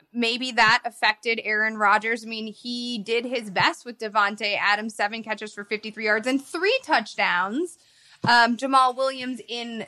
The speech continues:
the stead of Aaron Jones, had a hundred and two total yards, and Robert Tonyan did his part, you know, five catches on seven targets for close to eighty yards.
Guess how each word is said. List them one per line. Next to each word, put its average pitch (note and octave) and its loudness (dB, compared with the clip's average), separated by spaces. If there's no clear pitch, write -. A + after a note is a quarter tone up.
the G#3 -6
stead A3+ 2
of A3 -2
Aaron A3 -4
Jones, G#3+ -4
had G#3+ 0
a G3+ 2
hundred A#3 -6
and G#3 -6
two B3 -8
total C#4+ -4
yards, G#3+ 2
and G3+ -8
Robert G#3 0
Tonyan A3+ -2
did G3+ -8
his G3 -10
part, G#3 2
you G3+ -10
know, F#3+ -6
five G3+ 0
catches G3+ -4
on G3+ -8
seven G3 -6
targets G3 -4
for G3 -6
close G#3 -8
to - -12
eighty D#4+ -4
yards. G#3 -4